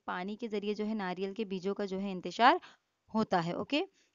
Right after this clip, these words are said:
क्लोरीन गैस किस रंग की होती है? तो सब्जी माइल जर्द रंग की जो है क्लोरीन गैस पाई जाती है, सब्जी माइल जर्द रंग। ओके,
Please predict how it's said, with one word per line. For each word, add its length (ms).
क्लोरीन 320
गैस 240
किस 200
रंग 180
की 140
होती 260
है? 80
तो 100
सब्जी 440
माइल 440
जर्द 340
रंग 220
की 120
जो 120
है 140
क्लोरीन 420
गैस 320
पाई 200
जाती 320
है, 140
सब्जी 260
माइल 280
जर्द 300
रंग। 200
ओके, 280